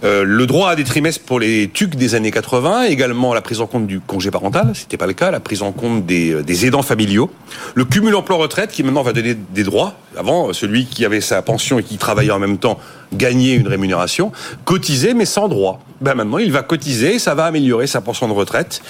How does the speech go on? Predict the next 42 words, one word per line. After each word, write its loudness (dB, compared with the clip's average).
Euh, 2
donc 0
on 2
arrive 2
en 0
deux 0
mille 0
trente -2
à 0
dix-sept -2
virgule -2
sept -2
milliards 2
de, 2
d'économies. -2
Et 2
on 2
est 2
face -2
à 2
un 2
déficit -2
prévu 2
de 2
treize 0
milliards 2
cinq. -4
On -6
se -6
dit 0
extraordinaire. -4
Seulement 2
quand 0
on, 2
c'est 0
le 2
chiffre -2
brut, 2
dix-sept -2
virgule -2
sept -2
milliards. -4